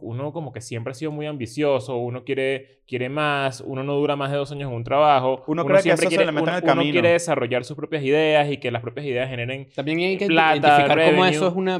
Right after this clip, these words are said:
Speaker 3: un, un,
Speaker 1: Como para
Speaker 3: cómo
Speaker 1: meterse
Speaker 3: te
Speaker 1: de
Speaker 3: trancas
Speaker 1: lleno.
Speaker 3: tu propia rueda de la bicicleta con eso. Hay que, hay que
Speaker 1: Ajá,
Speaker 3: también
Speaker 1: también,
Speaker 3: saberlo manejar.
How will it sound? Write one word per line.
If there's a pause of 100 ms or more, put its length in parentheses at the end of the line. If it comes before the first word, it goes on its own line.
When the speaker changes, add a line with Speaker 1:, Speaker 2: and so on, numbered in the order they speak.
Speaker 3:
un,
un,
Speaker 1:
Como
para
Speaker 3:
cómo
Speaker 1:
meterse
Speaker 3:
te
Speaker 1:
de
Speaker 3:
trancas
Speaker 1:
lleno.
Speaker 3:
tu
propia
rueda
de
la
bicicleta
con
eso.
Hay
que,
hay
que
Speaker 1:
Ajá,
Speaker 3:
también
Speaker 1:
también,
Speaker 3:
saberlo
manejar.